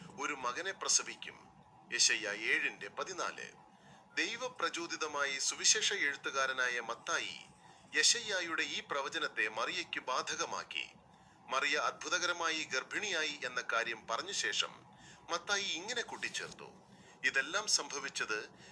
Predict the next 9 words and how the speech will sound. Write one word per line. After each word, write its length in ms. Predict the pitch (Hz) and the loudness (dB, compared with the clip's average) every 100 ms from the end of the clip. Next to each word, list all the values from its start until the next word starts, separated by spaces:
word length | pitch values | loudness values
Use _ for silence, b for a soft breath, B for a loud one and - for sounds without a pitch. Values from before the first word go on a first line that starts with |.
| B | B
യഹോവ 460 | 143 160 220 220 220 | -2 2 0 0 0
പറഞ്ഞ 300 | 135 139 180 170 | 0 0 -2 0
കാര്യങ്ങൾ 440 | 135 131 139 135 135 | 2 2 0 -2 -4
നിറവേറേണ്ടതിനാണ്." 1200 | 123 135 156 143 143 170 208 208 123 87 73 60 - - B B B - | -2 -2 2 2 4 2 0 -2 0 0 -2 -6 -12 -20 B B B 0
ദൈവം 340 | 139 135 139 139 | 2 2 -2 -2
തന്റെ 160 | 131 | -2
പ്രവാചകനിലൂടെ 920 | 127 131 131 165 170 185 170 131 123 117 | -4 -2 2 2 2 -2 -4 -4 -4 -4
ഇങ്ങനെ 300 | 117 165 160 | -4 -4 -2
പറഞ്ഞിരുന്നു 600 | 117 110 107 90 73 | -2 -4 -6 -8 -12